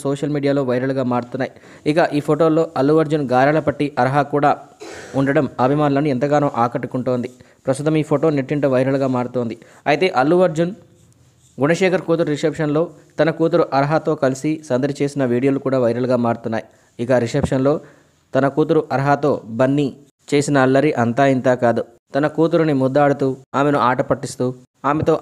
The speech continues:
అల్లరి చేస్తున్న కొన్ని ఫోటోలు, వీడియోలు సోషల్ మీడియా వేదికగా బయటకొచ్చాయి. దీంతో అభిమానులను ఈ తండ్రి కూతుళ్ల అల్లరికి సంబంధించిన వీడియోలు ఎంతగానో ఆకట్టుకుంటున్నాయి. ఇంట్లోనే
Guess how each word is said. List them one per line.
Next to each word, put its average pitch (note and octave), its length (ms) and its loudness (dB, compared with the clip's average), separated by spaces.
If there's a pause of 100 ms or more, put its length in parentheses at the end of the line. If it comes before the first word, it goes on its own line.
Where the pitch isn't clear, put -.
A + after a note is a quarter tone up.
అల్లరి C#3+ 300 2
చేస్తున్న D3 320 0 (200)
కొన్ని C3 240 0
ఫోటోలు, C#3+ 420 2
వీడియోలు C#3 340 2 (220)
సోషల్ C#3 340 -2
మీడియా C3+ 260 0
వేదికగా B2+ 500 -2
బయటకొచ్చాయి. A#2 560 -2 (400)
దీంతో C#3+ 280 2 (280)
అభిమానులను D3+ 560 2 (380)
ఈ D3+ 40 4 (120)
తండ్రి C#3+ 360 2
కూతుళ్ల D3+ 320 2 (140)
అల్లరికి C#3+ 380 2
సంబంధించిన C#3 540 0
వీడియోలు C3 300 2 (120)
ఎంతగానో C3 380 0 (160)
ఆకట్టుకుంటున్నాయి. A#2 720 -4 (360)
ఇంట్లోనే C#3 340 2